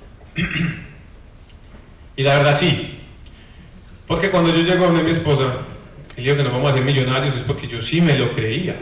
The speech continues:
E iba a hacer que con la ayuda de Dios, que nos enseñó también Pineda, esto pasara.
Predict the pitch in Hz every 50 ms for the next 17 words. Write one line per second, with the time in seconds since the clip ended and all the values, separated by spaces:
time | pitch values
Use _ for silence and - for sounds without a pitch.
0 | - - - - - - - - - - - - - - - - - - - -
1 | - - - - - - - - - - - - - - - - - - - -
2 | - - - - - - - - - - - - - - - - - - 135 135
3 | 147 160 175 180 175 175 175 170 170 - 175 160 147 143 143 143 - - 135 131
4 | - 127 127 123 123 120 120 - 156 160 170 180 180 180 165 160 151 147 147 143
5 | - - - - 123 117 113 113 117 113 113 120 123 123 139 139 139 135 135 -
6 | 139 139 127 113 113 117 - - - - - - - - - - - - - -
7 | - - - - - 127 117 - - - - - - - - - - -